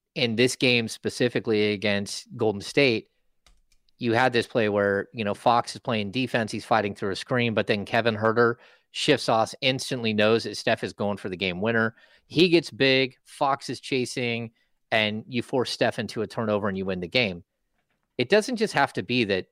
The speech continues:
you know, Kevin Huerter hits both free throws and now you got a three-point win, uh, lead and you win the game. Sometimes, you know, winning, learning how to win means that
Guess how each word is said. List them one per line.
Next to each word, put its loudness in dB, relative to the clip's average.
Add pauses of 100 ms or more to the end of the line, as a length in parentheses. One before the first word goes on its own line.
you -12
know, -8
Kevin 0
Huerter 0
hits -4
both -2
free -2
throws -2
and -2
now 2
you -2
got 0
a -2
three-point -4
win, 0
uh, 2
lead 2
and 0
you -8
win -4
the -6
game. 0 (480)
Sometimes, 0 (340)
you -6
know, 0
winning, 2
learning 0
how 0
to 0
win 0
means -2
that -2